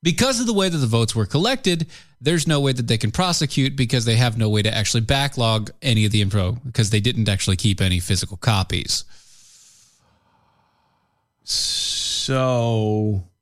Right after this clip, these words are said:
Speaker 1: So what we're saying is they found a whole bunch of problems, but they couldn't figure out how to prosecute because they didn't have actual evidence.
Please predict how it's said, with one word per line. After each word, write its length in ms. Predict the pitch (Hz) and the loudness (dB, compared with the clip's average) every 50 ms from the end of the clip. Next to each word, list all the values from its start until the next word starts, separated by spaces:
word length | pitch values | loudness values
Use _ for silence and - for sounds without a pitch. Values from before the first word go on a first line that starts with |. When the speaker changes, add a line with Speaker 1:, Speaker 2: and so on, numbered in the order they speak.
| _ _ | _ _
Speaker 1:
So 180 | - - - 165 | -6 -2 0 2
what 160 | 170 214 208 | 2 2 2
we're 80 | 196 185 | 2 2
saying 360 | 156 - 233 247 254 240 196 | 2 2 2 2 2 2 2
is 300 | 160 139 127 123 117 110 | 2 2 2 2 0 0
they 120 | - 160 160 | 0 0 0
found 280 | - - 185 170 156 | 2 0 0 2 2
a 80 | 147 143 | 2 0
whole 300 | 123 131 139 147 160 170 | 2 2 0 2 0 2
bunch 260 | 160 170 170 156 - | 2 2 0 0 0
of 80 | 156 131 | -2 0
problems, 600 | - 143 139 139 151 156 180 196 208 208 - - | 2 2 2 2 2 0 0 0 0 0 -2 0
but 160 | - 127 117 | 0 0 0
they 100 | 117 113 | 0 0
couldn't 280 | 113 - 160 151 123 123 | 0 0 0 0 -2 -2
figure 360 | - - 151 139 135 139 143 | -2 -2 0 0 2 2 2
out 260 | 139 135 131 127 - | 2 2 0 -2 -4
how 260 | - - - 120 120 123 | -6 -2 0 2 2 2
to 80 | 120 | 0
prosecute 800 | 110 - - 131 123 120 - - 107 - - 98 87 104 - - - - _ _ _ _ _ _ _ _ _ _ _ _ _ _ _ _ _ _ _ _ _ _ _ _ _ _ _ - - _ _ | 0 0 0 2 2 2 0 -2 -2 -2 0 0 0 -2 -4 -8 -14 -20 _ _ _ _ _ _ _ _ _ _ _ _ _ _ _ _ _ _ _ _ _ _ _ _ _ _ _ -20 -20 _ _
because 260 | - 131 120 143 127 120 | 0 0 2 2 0 2
they 80 | 123 | 2
didn't 220 | 120 131 123 127 120 | 0 0 2 2 4
have 260 | 127 123 120 110 113 - | 4 4 4 2 0 0
actual 480 | 135 127 127 127 - - - 120 107 110 | 0 0 0 0 0 0 0 2 2 2
evidence. 680 | 107 107 101 101 - 82 - - - - - - - | 2 2 0 -2 -4 -6 -6 -6 -6 -6 -6 -6 -10